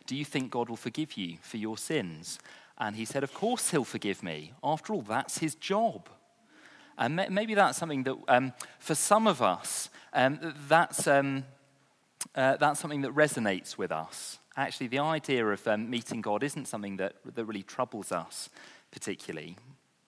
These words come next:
Uh, on the other hand, and at the other extreme, uh, I've met a number of people for whom the idea of meeting God is something they feel deeply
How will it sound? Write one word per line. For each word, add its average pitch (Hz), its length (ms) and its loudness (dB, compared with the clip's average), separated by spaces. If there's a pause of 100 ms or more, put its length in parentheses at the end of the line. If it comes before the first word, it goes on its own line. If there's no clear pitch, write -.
(120)
Uh, 123 200 2
on 151 200 0
the 139 80 4
other 180 240 8
hand, 98 440 4
and 123 160 6
at 127 140 4
the 135 120 2
other 160 260 4
extreme, 101 600 -4 (300)
uh, 120 160 6
I've 127 160 4
met 151 220 2
a 143 60 0
number 180 260 2
of - 80 -8
people 107 320 -6
for 110 100 -12
whom 123 160 -2
the 127 120 0
idea 160 300 2
of 110 80 -4
meeting 113 300 -6
God 101 160 -2
is 95 80 -8
something 123 240 -6
they 120 120 2
feel 135 240 -4 (100)
deeply 107 640 -4